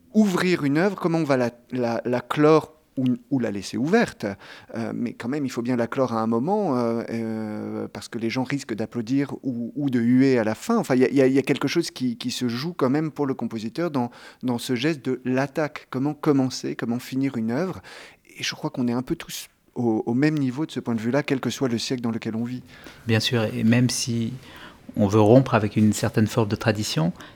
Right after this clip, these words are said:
Speaker 2: finalement, en s'en détachant, on s'y rattache de la même manière.
Speaker 1: Et peut-être un, un dernier mot pour, pour sauter sur le, sur l'exemple, euh, évidemment, euh,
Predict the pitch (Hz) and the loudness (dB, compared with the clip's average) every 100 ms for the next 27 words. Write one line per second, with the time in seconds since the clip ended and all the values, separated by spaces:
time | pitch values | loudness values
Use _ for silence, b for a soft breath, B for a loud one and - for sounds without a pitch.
0 | B - 123 117 113 131 156 - 110 - | B -6 2 6 8 6 4 0 0 0
1 | 104 110 113 104 131 139 139 - 120 - | 2 2 0 0 2 0 -4 -6 -4 -2
2 | - 87 - 98 - - - - 98 92 | -2 -2 -2 -6 -6 -10 -10 -4 -2 0
3 | 92 95 90 85 - b b b _ _ | 0 -2 -4 -8 -16 b b b _ _
4 | _ _ _ _ - 127 156 190 160 139 | _ _ _ _ -6 -2 4 4 6 4
5 | 131 135 135 175 165 175 190 127 - 135 | 4 2 4 4 4 6 6 4 0 -2
6 | 127 - 127 - 160 - 175 - 120 123 | -2 -4 -4 0 0 0 -2 -2 -2 2
7 | 113 113 110 110 98 - 120 117 123 135 | 4 4 4 2 -2 -4 -2 0 4 2
8 | 120 147 139 120 107 104 101 B B B | 4 0 0 -6 -6 -8 -10 B B B
9 | 110 120 120 120 135 131 120 101 98 | -6 -2 0 2 2 2 0 -2 -6